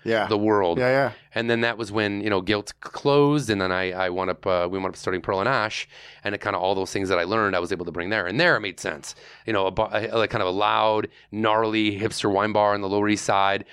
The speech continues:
Speaker 2: with metal floors and no backs on the chairs and rock and roll music cranking. Natural wine made total sense there. But then that was when it kinda didn't make any sense that I had, like, old D R C on the list,
Speaker 1: Well,
Speaker 2: too.
Speaker 1: yeah, I mean, so, so,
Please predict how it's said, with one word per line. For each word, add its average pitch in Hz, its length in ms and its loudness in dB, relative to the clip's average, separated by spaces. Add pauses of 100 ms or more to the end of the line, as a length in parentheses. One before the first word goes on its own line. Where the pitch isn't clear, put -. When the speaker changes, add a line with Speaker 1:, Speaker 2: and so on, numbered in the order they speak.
(160)
Speaker 2:
with 104 100 0
metal 110 320 2
floors 107 400 2
and 98 80 -2
no 101 100 2
backs 101 360 -4
on 104 60 -6
the 98 60 -2
chairs 95 320 0
and 90 100 -2
rock 95 220 0
and 104 80 -2
roll 101 80 2
music 101 240 0
cranking. 104 360 -4 (220)
Natural 123 340 -4
wine 110 120 -6
made 98 160 -10
total 127 320 2
sense 90 280 -8
there. 85 180 -2 (160)
But 117 140 -6
then 170 200 0
that 143 140 -4
was 147 100 -4
when 135 100 0
it 120 60 -2
kinda 127 180 -4
didn't 127 180 -4
make 123 160 0
any 113 140 2
sense 107 240 -2
that 113 100 0
I 107 40 4
had, 107 100 2
like, 104 180 -4
old 107 200 0
D 104 120 2
R 98 100 2
C 151 240 -2
on 104 80 -2
the 95 80 -2
list, 98 160 2
Speaker 1:
Well, 185 160 2
Speaker 2:
too. - 80 -4
Speaker 1:
yeah, 208 180 -2
I 185 100 0
mean, 202 140 -6
so, 208 180 -2
so, 196 100 0